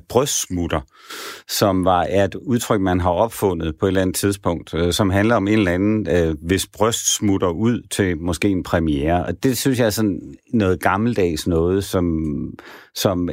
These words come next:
ikke har nogen gang. Altså, det, der er masser af sjove, spændende, øh, kvinder, så, og mænd for den sags skyld, som gerne vil være frække, også til en premiere, men,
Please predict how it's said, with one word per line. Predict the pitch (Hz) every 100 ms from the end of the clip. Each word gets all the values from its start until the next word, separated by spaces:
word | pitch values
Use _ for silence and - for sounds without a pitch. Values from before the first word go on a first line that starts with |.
| -
ikke | 107 104 107 87 - -
har | - 92
nogen | 82 80
gang. | 73 78 90
Altså, | 73 82 98 85 80 - _
det, | 113 104 -
der |
er | 113
masser | 123 120 131 123
af | 117 92
sjove, | 92 107 101 117 127
spændende, | - 95 98 113 120 104 -
øh, | 92 85
kvinder, | - 98 98 113 117
så, | - -
og | 95 87 82 85
mænd | 85 104 -
for | - 92
den | 98 90
sags | 95 87
skyld, | - 110
som | - 90
gerne | 92 104
vil |
være | 101
frække, | 85 - 87 107 117 - - - _
også | 101 107
til | -
en | 98
premiere, | 92 87 82 80 90
men, | 98 87 85